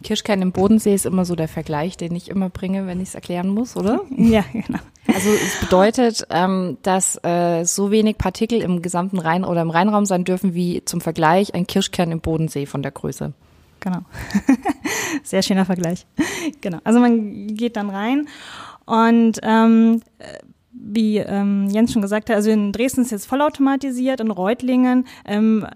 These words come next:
Speaker 2: ist es doch so, dass die Mitarbeiter, ähm, die Lose teilweise von Hand beladen.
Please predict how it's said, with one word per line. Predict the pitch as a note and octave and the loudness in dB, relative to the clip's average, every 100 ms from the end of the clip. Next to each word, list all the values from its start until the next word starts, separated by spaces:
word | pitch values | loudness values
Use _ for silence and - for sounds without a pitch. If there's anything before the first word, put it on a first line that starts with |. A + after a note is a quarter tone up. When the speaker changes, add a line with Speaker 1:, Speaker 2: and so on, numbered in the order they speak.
| - _ | -20 _
Speaker 2:
ist | - - | -6 -4
es | A#3 - - | -6 -6 -2
doch | A3 | -2
so, | - A3 A#3+ | 0 2 2
dass | A3 G#3 - | 2 0 0
die | A3 | 0
Mitarbeiter, | A#3+ G#3+ G#3 G#3+ A3 G#3+ G#3+ | 2 0 0 0 2 0 0
ähm, | G3 G3+ G3 | -2 -2 -2
die | F#3 F#3+ | -2 -2
Lose | G3 G#3+ A#3 A3+ | 0 2 4 2
teilweise | A3 G3+ G3+ G3 | 0 -4 -4 -4
von | F#3+ F#3+ | -6 0
Hand | C4 C#4+ C#4 - | 4 4 2 -12
beladen. | A3 G#3 A3+ A3+ B3+ C#4 D4 | -8 -4 0 0 2 2 0